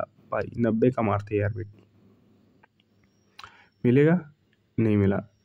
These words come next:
इस बार देखते हैं, मिलेगा? आजा, आजा, आजा। अरे भाई नहीं आया यार। चलिए इस बार देखते हैं, आजा, आजा, आजा। इस बार भी नहीं मिला। चलिए, इस बार जैकपॉट नहीं मिला। अरे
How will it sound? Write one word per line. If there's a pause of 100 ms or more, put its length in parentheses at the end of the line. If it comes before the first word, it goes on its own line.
इस
बार
देखते
हैं,
मिलेगा? (280)
आजा, (120)
आजा,
आजा।
अरे
भाई
नहीं
आया
यार। (960)
चलिए
इस
बार
देखते
हैं,
आजा,
आजा,
आजा। (140)
इस
बार
भी
नहीं
मिला। (920)
चलिए,
इस (100)
बार (560)
जैकपॉट (1120)
नहीं
मिला। (160)
अरे